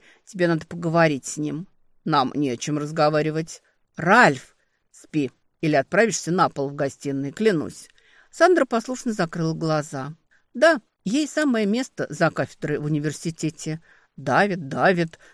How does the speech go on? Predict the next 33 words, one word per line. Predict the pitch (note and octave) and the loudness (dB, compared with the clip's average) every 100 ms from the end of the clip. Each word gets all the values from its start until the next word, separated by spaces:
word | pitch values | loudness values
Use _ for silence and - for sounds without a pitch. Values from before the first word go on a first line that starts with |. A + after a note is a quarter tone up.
| - | -10
Она | D3 D#3+ | -2 0
бы | E3 - | 0 -2
хорошо | - E3 - | 0 0 0
поладила | C#3+ G3+ F3 E3+ F3+ | 0 2 2 2 0
с | D#3+ | 0
Дэном | D#3+ E3+ E3+ | 0 2 0
Скайденом. | - - G#2+ - B2 A#2+ C#3+ D#3+ _ _ _ | -4 -6 -6 -6 -8 -6 -10 -12 _ _ _
Тот | - G3 - | 0 2 2
тоже | F#3 C#3+ D3+ | 0 0 0
любит | D3 B2 - | -2 -4 -6
разглагольствовать | D#3 D3+ D3+ D3 E3+ G#3 - C3+ - | -6 -2 2 4 4 0 -2 -12 -8
на | |
пустом | C#3+ D3 - F3 F3 | -8 -8 -2 2 2
месте. | D3 - - - D#3 _ _ _ _ | 2 -4 -14 -16 -16 _ _ _ _
И | G3+ | 2
не | A#3+ | 4
заметишь, | B3+ C#4+ D#3+ D#3+ - | 6 6 4 -2 -2
как | G3 F#3+ | -2 0
влезет | E3+ D3 C#3+ | -2 -2 -6
в | D#3+ | -2
мозг. | E3 D3+ - - - _ _ | -2 -2 -6 -14 -20 _ _
Страшный | - E3 D3+ D3 | -6 -4 -2 -4
тип | C3 D3+ - | -8 -10 -6
людей. | D3+ D3+ E3 D#3 - _ _ _ | -6 -4 -4 -6 -10 _ _ _
Страшнее | - G3 F3 - B3 | -4 0 0 0 -2
только | G3 D#3 - | 0 -4 -4
такие, | - D3 A#3 | -4 -2 -4
как | F#3 - | -6 -6
я | D#3+ | -4
сам. | F3+ - - - - _ _ _ | -4 -4 -6 -6 -14 _ _ _
Но | - C#4 | -10 -6
Саня | - F#3 | -2 -2
права. | D3 D#3 D3+ G3 | -2 -2 0 -2